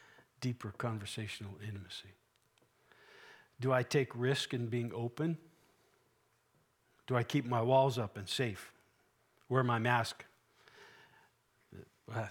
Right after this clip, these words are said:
that means something different than <laughs> covid. I meant, you know, like, full, like, mask, mask, like,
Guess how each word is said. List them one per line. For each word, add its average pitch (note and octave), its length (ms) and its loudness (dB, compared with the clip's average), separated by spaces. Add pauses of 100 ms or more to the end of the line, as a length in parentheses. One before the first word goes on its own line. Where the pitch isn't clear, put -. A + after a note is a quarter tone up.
(140)
that A#2 180 -10
means A#2+ 300 0
something G#2 300 -4
different G2 400 -8
than F#2+ 320 -8 (720)
<laughs> - 540 -14
covid. A2+ 380 -4 (260)
I C3 100 4
meant, A#2+ 240 0
you A#2 80 -2
know, A2+ 120 -2
like, G2+ 180 -6 (120)
full, G#2+ 300 -6 (160)
like, G2+ 240 -4
mask, A2 340 0
mask, F#2 380 -10
like, F#2+ 140 -10